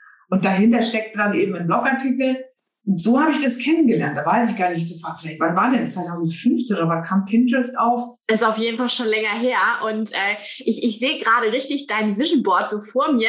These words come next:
Speaker 2: wie, wo du dann überall hingereist bist. <laughs> Erzähl doch mal mehr dazu.
Speaker 1: Also dieses Konzept hat mich sofort überzeugt.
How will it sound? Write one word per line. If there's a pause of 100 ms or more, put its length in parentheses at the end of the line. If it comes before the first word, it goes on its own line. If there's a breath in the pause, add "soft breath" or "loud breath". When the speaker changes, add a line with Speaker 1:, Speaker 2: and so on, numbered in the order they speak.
(140)
Speaker 2:
wie,
wo
du
dann
überall
hingereist
bist.
<laughs>
Erzähl
doch
mal
mehr
dazu. (280)
Speaker 1:
Also
dieses
Konzept
hat
mich
sofort (120)
überzeugt.